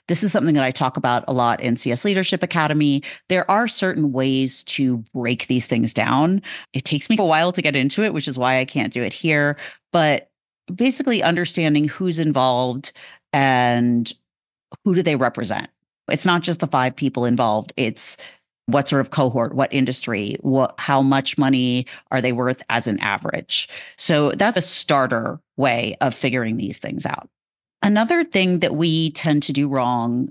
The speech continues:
in C S is there's a lot of nuance to customer success and getting it right. And that's really not the right level of communication for the C-suite. There are different levels of communication that you need all across the organization,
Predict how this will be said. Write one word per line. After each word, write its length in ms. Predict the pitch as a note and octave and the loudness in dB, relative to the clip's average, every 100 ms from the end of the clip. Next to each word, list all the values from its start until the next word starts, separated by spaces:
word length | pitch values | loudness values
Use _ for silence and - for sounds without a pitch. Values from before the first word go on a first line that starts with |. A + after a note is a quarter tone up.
| - | -2
in 140 | C3 | 0
C 180 | - B2+ | 0 0
S 220 | B2 - | 0 -2
is 340 | - C#3 C3+ C3+ - - | -2 0 0 -4 -10 -4
there's 240 | F3 A3 | 0 2
a 60 | C4+ | 2
lot 340 | D#3+ A#2+ B2 | 2 2 0
of 160 | - B2+ | 0 -2
nuance 720 | B2 B2 - - - - - _ _ _ - | 0 -2 -4 -8 -6 -6 -6 _ _ _ -2
to 500 | - C3+ B2+ A#2 A#2 | 2 2 4 2 2
customer 360 | - - - | 0 -2 -2
success 460 | B2 C3 - A#2+ C3 | -4 -2 0 2 2
and 100 | A#2+ | 2
getting 200 | A#2+ - | 0 -2
it 100 | - | -4
right. 220 | - - _ _ - - - | -4 -6 _ _ -20 -16 -2
And 840 | D#3+ D3+ C#3+ C#3 C3+ C#3 C3+ - - _ _ _ _ - | 0 2 2 4 4 2 0 -6 -14 _ _ _ _ -8
that's 580 | D3 D#3+ F#3+ C4+ - E4+ | -2 2 2 2 0 0
really 240 | E4 A#3+ | 2 4
not 360 | D#3+ D3 D3 D#3 | 4 2 0 -2
the 60 | |
right 380 | C3 B2+ B2+ - | -2 0 0 -2
level 320 | C3 B2+ B2 B2 | 0 0 0 -4
of 80 | |
communication 1000 | - C3+ A#2 A#2 F3+ C#4+ - G#2+ B2 - - _ | -2 0 0 0 0 0 0 -2 -4 -6 -10 _
for 280 | - G3 F#3 | -2 0 0
the 80 | D3 | -2
C-suite. 540 | - C3 - - - | -4 -4 -4 -6 -2
There 100 | D3+ | 0
are 60 | D3 | 2
different 300 | F3+ G3 C#3+ | 2 2 2
levels 260 | C#3+ C#3+ C3+ | 2 2 -2
of 80 | |
communication 680 | - C3+ C3 C3 B2 A2+ B2+ | 0 2 2 2 0 0 0
that 100 | A#2+ | 0
you 80 | B2 | 2
need 240 | B2 A#2+ - | 2 0 0
all 160 | A2 | 0
across 360 | A#2 B2 A2 - | 0 0 -2 -2
the 100 | B2+ | -2
organization, 760 | A#2+ A2+ A2+ F#3 D#3 - - | -2 -2 0 2 0 -2 -4